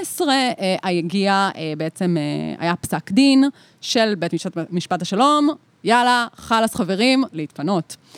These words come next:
אחר כך הם ערערו, גם המחוזי <laughs> אמר, "חברים, להתפנות." אמ, זמן קצר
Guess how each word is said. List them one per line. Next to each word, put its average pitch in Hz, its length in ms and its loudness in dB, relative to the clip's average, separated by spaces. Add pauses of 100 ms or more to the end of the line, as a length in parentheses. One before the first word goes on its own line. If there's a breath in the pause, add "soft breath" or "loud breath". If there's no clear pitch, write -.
(360 loud breath)
אחר 233 300 2
כך 214 280 -2
הם 165 120 -4
ערערו, 247 640 2
גם 202 160 2
המחוזי 220 720 2
<laughs> - 140 -4
אמר, 202 520 2
"חברים, 160 280 -6
להתפנות." 226 520 0 (500 loud breath)
אמ, 233 460 4 (800)
זמן 220 340 4 (100)
קצר 220 800 0